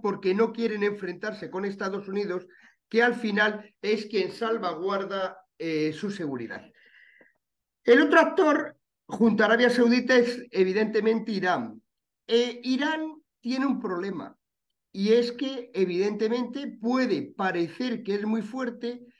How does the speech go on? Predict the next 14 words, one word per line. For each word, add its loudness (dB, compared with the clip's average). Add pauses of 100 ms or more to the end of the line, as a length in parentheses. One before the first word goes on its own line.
(200)
pero 2
cuando 0
tienes 0
un -2
P 2
I -4
B -2
de -2
trescientos -6
cincuenta -4
mil -2
millones -2
de -6
dólares, -6